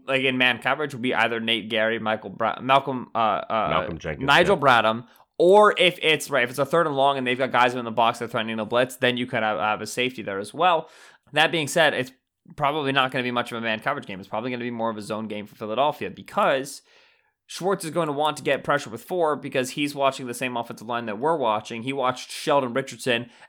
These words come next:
Speaker 1: absolutely murder, uh, uh,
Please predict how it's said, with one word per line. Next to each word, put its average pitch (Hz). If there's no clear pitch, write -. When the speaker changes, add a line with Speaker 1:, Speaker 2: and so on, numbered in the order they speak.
Speaker 1:
absolutely 143
murder, 131
uh, -
uh, 120